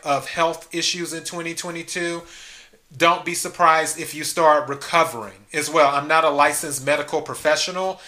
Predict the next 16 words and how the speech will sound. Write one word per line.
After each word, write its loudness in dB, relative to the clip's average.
I'm 0
just -6
a -8
person -2
reading -6
the -6
energy -4
and -6
the -10
cards. 2
Take 0
what 0
resonates, -2
leave -6
what -4
doesn't. -8